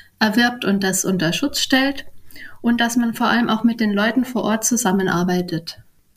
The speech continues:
Also eine typische Familie zum Beispiel, die betreibt fünf Hektar Wald, dort bauen sie Kakao an und bearbeiten den und die Grundstücke sind aber oft, oft fünfzig Hektar groß. Und wenn die Projektteams jetzt einen Ökotourismus aufbauen,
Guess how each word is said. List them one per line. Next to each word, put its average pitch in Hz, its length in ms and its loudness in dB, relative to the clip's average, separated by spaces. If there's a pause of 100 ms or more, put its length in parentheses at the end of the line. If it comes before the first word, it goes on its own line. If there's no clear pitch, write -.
Also 185 200 0
eine 185 180 2
typische 233 480 0
Familie 226 400 2
zum 233 160 0
Beispiel, 220 300 0
die 202 160 0
betreibt 202 760 -2
fünf 240 400 -2
Hektar 196 800 0 (340)
Wald, 294 440 2
dort 196 180 0
bauen 185 200 2
sie 180 300 0
Kakao 226 400 -2
an 247 300 2
und 196 120 -2
bearbeiten 226 540 2
den 226 240 0
und 196 140 0
die 196 60 -2
Grundstücke 233 520 0
sind 214 220 2
aber 196 240 2
oft, 196 180 -4 (100)
oft 214 280 0
fünfzig 254 500 0
Hektar 180 320 0
groß. 175 480 -2 (840)
Und 202 360 0
wenn 196 320 0
die 190 200 0
Projektteams 208 640 0
jetzt 202 240 -2
einen 196 80 4
Ökotourismus 226 800 0
aufbauen, 202 1000 0